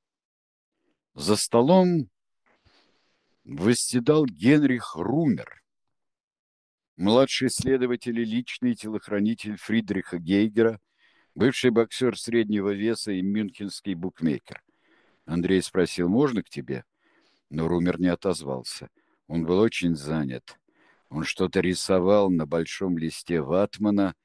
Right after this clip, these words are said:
склоняя то к одному плечу, то к другому свою звероподобную физиономию с расплющенным носом.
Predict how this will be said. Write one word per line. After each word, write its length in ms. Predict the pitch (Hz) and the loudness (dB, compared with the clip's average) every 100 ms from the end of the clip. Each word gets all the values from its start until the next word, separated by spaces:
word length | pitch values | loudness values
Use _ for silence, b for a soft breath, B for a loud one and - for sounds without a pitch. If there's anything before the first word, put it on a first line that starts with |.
| _ _ _ | _ _ _
склоняя 840 | - - 82 90 92 92 92 90 | -16 -12 -4 0 4 4 4 2
то 220 | 82 90 85 | 0 -6 -6
к 80 | |
одному 420 | 76 73 80 92 101 | -6 -4 -2 -2 -2
плечу, 400 | 95 92 - 95 | -4 -4 -4 -6
то 160 | 82 | -6
к 80 | 73 | -8
другому 600 | 69 78 80 117 110 101 - b b | -8 -6 0 2 4 2 -2 b b
свою 420 | - - 87 95 | -16 -4 -2 0
звероподобную 1000 | 92 78 82 95 85 90 82 101 78 87 | -2 -4 -2 -2 -2 -4 -2 -2 -2 -4
физиономию 800 | 80 87 80 85 85 101 104 92 | -4 -8 -4 -2 -2 0 0 0
с 160 | 87 - | -2 -8
расплющенным 920 | 87 85 - 90 90 - 78 76 78 | -8 -8 -8 -6 -6 -6 -6 -4 -2
носом. 420 | 95 107 - 95 | -2 -2 -4 -8